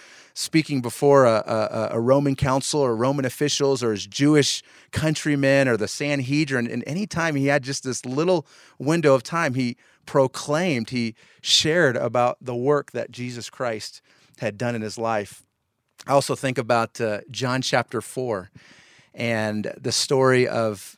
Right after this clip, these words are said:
Jesus and the woman at the well, the Samaritan woman. It's, it's really a powerful story. In John chapter four, Jesus is in the south in Judea, and it says he was going up to Galilee, and it said he had to go, he needed to go to Samaria.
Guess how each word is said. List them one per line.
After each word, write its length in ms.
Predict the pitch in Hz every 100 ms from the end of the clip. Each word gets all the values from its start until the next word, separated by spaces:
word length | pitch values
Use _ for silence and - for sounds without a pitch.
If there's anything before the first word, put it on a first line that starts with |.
| -
Jesus 720 | 117 117 139 120 110 - - -
and 220 | 120 110
the 160 | 107 104
woman 300 | 123 131 120
at 120 | 110
the 80 | 107
well, 240 | 120 131
the 80 | 107
Samaritan 460 | - 117 123 110
woman. 220 | 110 135 104
It's, 180 | - -
it's 160 | -
really 160 | 220 226
a 40 |
powerful 420 | 110 151 143 - 113
story. 380 | - 143 143
In 60 | 104
John 280 | 101 120 120
chapter 340 | - 113 117
four, 320 | 104 127 123
Jesus 420 | 113 123 120 113 -
is 220 | 101 - _ - -
in 120 | 123
the 80 | 104
south 360 | - 123 120
in 120 | 117
Judea, 400 | 101 110 110 131
and 80 | 120
it 80 | 95
says 400 | - 120 107 - - - - _
he 80 | 135
was 140 | 110
going 180 | 104 131
up 120 | 123
to 100 | -
Galilee, 580 | 104 120 143 160 113 113
and 100 | 110
it 60 | 107
said 220 | - 123
he 120 | 117
had 460 | 104 - 139 156 147
to 120 | -
go, 260 | 120 135 113
he 140 | 110
needed 400 | 110 117 151 151
to 80 | 131
go 420 | 113 123 123 127 - _ _ _
to 100 | -
Samaria. 720 | 135 - 113 120 175 147 95